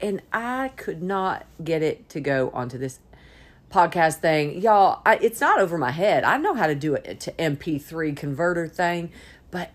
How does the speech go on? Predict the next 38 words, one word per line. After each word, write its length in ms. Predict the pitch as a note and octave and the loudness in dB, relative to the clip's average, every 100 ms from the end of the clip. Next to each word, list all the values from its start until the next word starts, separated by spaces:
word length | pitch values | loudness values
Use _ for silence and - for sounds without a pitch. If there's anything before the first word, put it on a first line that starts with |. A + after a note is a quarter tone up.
| - | -6
every 480 | G#3+ G#3+ F#3+ G#3+ G#3+ | -4 -2 0 0 0
single 680 | - - G#3 G#3 G3 G3 | -4 -2 -2 0 0 0
way 320 | D#3 D#3 F#3+ G#3 | 0 -2 0 0
I 100 | G3 | 0
did 220 | F3 F#3 | -2 -4
it, 120 | F#3 | -4
every 240 | C#3+ C3+ C#3 | -6 -4 -4
website, 640 | C#3 G3 F#3 - G3 F#3 - | -2 -2 -4 -6 -6 -6 -8
I'm 120 | D#3 | -10
kinda 520 | C#3+ D3+ F3 F3+ E3+ | -10 -6 -4 -4 -6
coming 320 | D3 - F#3+ F3+ | -6 -6 -4 -4
into 160 | F3 | -4
these 220 | D3+ C3 | -6 -6
roadblocks. 600 | C3+ G#3 A#3 G#3 A3+ A3 | -4 -2 -2 -4 -4 -6
So 120 | - - | -10 -6
I 100 | E3+ | -2
thought, 240 | E3+ - | -2 -2
today, 580 | - D#3 E3+ C#3 C2+ D3 - - - - - _ | -6 -4 0 2 0 -6 -18 -20 -20 -20 -20 _
I'm 180 | C#3+ D3 | -2 -2
gonna 160 | E3 D3+ | -2 -4
just 300 | C3+ - - | -6 -8 -2
sit 160 | D#3 | -2
in 100 | F#3+ | 0
my 120 | A3+ C#4 | -2 -2
bed, 420 | G#3 F#3 F#3 G#3+ - - _ | -2 -4 -8 -12 -20 -20 _
snuggle 540 | - - D3+ C3 C#3 F3 | -10 -6 -4 -4 -2 -2
with 180 | G3+ | -2
my 160 | - C#4 | -2 -6
kitty, 540 | D4+ A3+ F#3 F#3+ F#3+ - | -6 -6 -4 -4 -6 -6
and 160 | G#3+ G#3 | -6 -4
just 300 | A3+ A3 - | -6 -10 -12
talk 280 | - F#3+ - | -10 -10 -10
to 120 | - | -12
you 140 | D#3 D3+ | -10 -10
from 200 | - D#3+ | -10 -8
my 120 | D#3+ | -8
heart. 420 | D3+ C#3 C3 - - - - - _ - | -8 -6 -6 -10 -20 -20 -20 -20 _ -10
Um, 380 | D3 C3 C#3 | -8 -6 -10